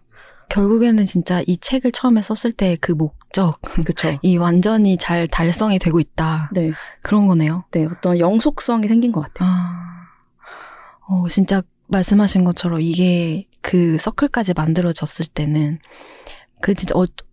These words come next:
Speaker 1: 결국에는 키미님을 매개체로 해서, 그러니까 키미님을 바라보는 이런 그 리스너들이 있었다면 그게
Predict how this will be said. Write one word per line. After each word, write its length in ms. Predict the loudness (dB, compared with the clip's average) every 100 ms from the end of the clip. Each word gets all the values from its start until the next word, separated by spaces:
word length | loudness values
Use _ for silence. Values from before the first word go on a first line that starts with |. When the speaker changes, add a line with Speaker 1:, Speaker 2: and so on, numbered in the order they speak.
| _ _ -4
Speaker 1:
결국에는 480 | 0 2 4 4 4
키미님을 1300 | 4 2 6 6 6 8 6 4 0 _ 2 2 4
매개체로 680 | 2 2 0 0 2 4 2
해서, 420 | 2 -2 -2 -4
그러니까 100 | -6 0
키미님을 560 | 2 6 6 6 4 2 -4 -10 -2 0 0
바라보는 600 | 0 0 2 2 2 2
이런 300 | 0 0 2 4 6 4 4 2 2
그 440 | 2 2 2 0 -2 0
리스너들이 720 | 0 2 4 4 4 2 2
있었다면 680 | 0 -2 -4 -2 -2 -2 -4 -6
그게 560 | -8 0 0 0 -4